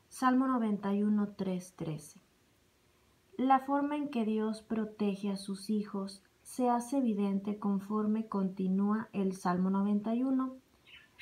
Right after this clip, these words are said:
Los versículos tres a trece se refieren a la capacidad del Señor para liberar a los suyos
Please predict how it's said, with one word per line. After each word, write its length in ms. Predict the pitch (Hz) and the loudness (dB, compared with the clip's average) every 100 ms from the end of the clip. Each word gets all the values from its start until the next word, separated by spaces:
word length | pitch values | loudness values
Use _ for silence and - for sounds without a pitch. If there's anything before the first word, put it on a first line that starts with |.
| - - - | -12 -10 -2
Los 260 | 262 269 | 2 2
versículos 760 | 254 262 - 277 311 302 320 - | 2 0 -2 -4 -2 0 -2 -2
tres 300 | 233 226 - | -2 0 -2
a 140 | 247 | -4
trece 440 | - 220 196 208 | -2 0 0 -2
se 200 | 214 208 | -4 -4
refieren 480 | 202 196 202 202 202 | -2 -2 0 0 0
a 40 | 208 | 0
la 180 | 202 | -2
capacidad 680 | 196 190 190 185 - 185 185 | -4 -6 -4 -4 -4 -2 -2
del 220 | 185 202 208 | -2 -4 -2
Señor 520 | 233 220 208 196 196 | 0 2 2 -2 0
para 200 | 233 233 | 0 2
liberar 400 | 214 190 180 175 | 0 0 0 0
a 60 | |
los 220 | 185 214 226 | 0 -2 -4
suyos 520 | 254 220 202 214 | -2 -2 -2 -4